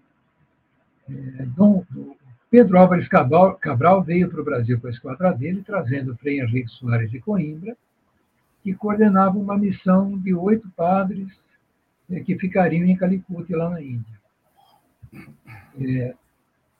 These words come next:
e quando chegaram a Calicut, né, isso avançando um pouco mais, os muçulmanos já mataram cinco deles. Eles voltam a Portugal e o Frei Henrique, ele acaba ficando mais no trabalho administrativo dentro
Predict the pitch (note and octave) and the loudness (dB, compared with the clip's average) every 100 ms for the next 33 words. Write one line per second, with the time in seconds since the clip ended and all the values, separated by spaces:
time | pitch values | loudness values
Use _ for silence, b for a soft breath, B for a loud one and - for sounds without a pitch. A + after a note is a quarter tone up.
0 | - F#3+ - B3+ B3+ A3+ G3+ F#3+ - D3 | -14 -8 -2 -2 -2 0 2 2 2 -4
1 | C3+ - A#3 A#3+ E3+ G#3+ D#3+ A#2+ D3+ C#3 | -4 -4 -6 -4 -6 -6 -6 -8 -6 -4
2 | C3+ - C#3 B2+ A#2+ _ B2+ F#3+ F#3+ F#3+ | -6 -8 -12 -12 -16 _ -18 -14 -6 -4
3 | F#3 C3+ E3 E3 F#3+ - E3 F3 F#3+ F#3 | -4 -8 -18 -12 -10 -8 -8 -4 -2 0
4 | F#3+ E3+ - E3 D#3+ A#2+ - G#3+ G#3 C#3 | 0 0 -2 -4 -4 -10 -8 -8 -8 -16
5 | A#2 A2 _ _ _ _ _ _ _ _ | -20 -20 _ _ _ _ _ _ _ _
6 | _ _ - F#3+ B2+ D#3+ D#3+ D3+ A#2+ D3 | _ _ -8 -6 2 2 2 -4 -8 -10
7 | F#3+ F3 D#3+ E3+ F#3+ F#3+ F#3+ E3+ D3+ E3 | -12 -6 -4 0 0 0 -2 -6 -10 -10
8 | E3 E3 B2 C#3 D3+ F#3+ F#3 _ _ _ | -8 -6 -4 -4 -6 -6 -6 _ _ _
9 | _ _ _ _ - C#3 D#3 - D#3 D#3 | _ _ _ _ -10 -8 -8 -4 -2 -2
10 | C#3+ F#3 - D#3+ D3+ D3 C#3+ D3+ - _ | -4 -8 -12 -10 -8 -8 -8 -10 -14 _
11 | _ _ _ _ _ _ - F#3 A3 G3 | _ _ _ _ _ _ -6 -2 -2 -2
12 | F#3+ F#3+ D#3 E3 D#3+ D3 D3+ D3+ C#3+ B2+ | -2 -2 -2 -2 -2 -6 -8 -8 -10 -12
13 | D#3 C3+ - C#3 D3 B2+ A2 A#2+ B2+ A#2+ | -8 -8 -8 -8 -6 -6 -4 -2 -4 -6
14 | B2 | -16